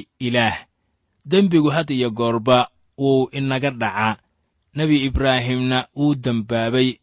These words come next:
oo qaladkii yaraa ee uu sameeyey waxay keentay in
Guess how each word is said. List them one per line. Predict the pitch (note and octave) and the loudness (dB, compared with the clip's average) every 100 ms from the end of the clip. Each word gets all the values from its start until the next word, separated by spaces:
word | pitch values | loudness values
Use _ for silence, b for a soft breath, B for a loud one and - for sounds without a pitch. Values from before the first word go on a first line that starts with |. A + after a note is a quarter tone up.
| _ _ _ - | _ _ _ -4
oo | C#3 C3 | -2 0
qaladkii | G3+ G#3 - C#3+ B2+ | 0 0 -2 -4 -2
yaraa | B2+ B2+ B2 | 0 0 0
ee | C#3+ B2+ | -4 -4
uu | C3+ | -4
sameeyey | B2 B2 A#2 A#2+ A#2+ B2 | -4 -4 -2 -2 0 0
waxay | C3 C#3+ B2+ A2+ | 0 -2 -4 -8
keentay | - A2+ A2+ - B2+ A#2+ - _ _ _ _ _ | -6 -6 -4 -2 -2 -2 -8 _ _ _ _ _
in | E3+ | -2